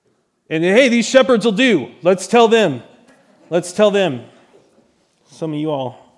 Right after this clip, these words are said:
uh, sheeps and have, are herders and farmers and the like. Um, it's really great that they said this to shepherds,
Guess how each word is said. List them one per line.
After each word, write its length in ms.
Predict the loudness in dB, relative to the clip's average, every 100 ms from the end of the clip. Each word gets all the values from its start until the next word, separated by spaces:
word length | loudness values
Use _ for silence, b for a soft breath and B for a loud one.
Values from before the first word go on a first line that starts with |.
| _
uh, 340 | -20 -16 -16 -18
sheeps 420 | -14 -12 -12 -14
and 240 | -16 -16 -18 -12
have, 280 | -10 -10
are 160 | -10 -10
herders 420 | -8 -8 -8 -10
and 140 | -12 -8
farmers 460 | -6 -6 -10 -12
and 100 | -12
the 60 | -10
like. 320 | -8 -10 -14 _ b b b b b b
Um, 400 | -10 -8 -8 -10 -16 _ _ _ _ _ _ _ _ _ _ _ _ _ -12
it's 180 | -10
really 180 | -6 -6
great 380 | -4 -2 -2 -2
that 160 | -8 -10
they 120 | -12
said 260 | -8 -8
this 160 | -8 -14
to 100 | -16
shepherds, 580 | -12 -12 -12 -20 -20 -20